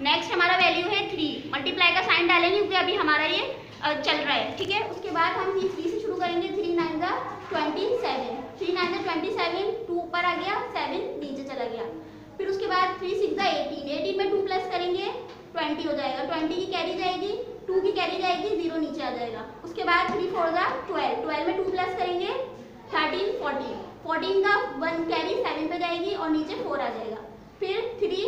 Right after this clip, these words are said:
सेवन जा ट्वेंटी वन, ट्वेंटी वन में टू प्लस करेंगे, वन प्लस करेंगे, ट्वेंटी टू बन जाएगी वैल्यू हमारी।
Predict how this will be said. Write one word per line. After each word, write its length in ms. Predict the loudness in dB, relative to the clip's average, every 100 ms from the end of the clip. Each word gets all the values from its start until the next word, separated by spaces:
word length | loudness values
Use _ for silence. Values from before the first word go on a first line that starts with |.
| 2
सेवन 240 | 0 0 0
जा 120 | 0
ट्वेंटी 380 | 0 -2 -4 -6
वन, 120 | -6 -2
ट्वेंटी 300 | -2 -2 -2
वन 160 | 0
में 120 | 0
टू 120 | -2 -2
प्लस 220 | -2 -2
करेंगे, 300 | -2 -2 -4 -4
वन 200 | -2 0
प्लस 180 | 0 0
करेंगे, 320 | -2 -2 -2 -2 -4
ट्वेंटी 420 | -4 -4 -2 -2 -2
टू 80 | -4
बन 180 | -4 -2
जाएगी 300 | 0 0 -2
वैल्यू 240 | -4 -2
हमारी। 260 | -2 -4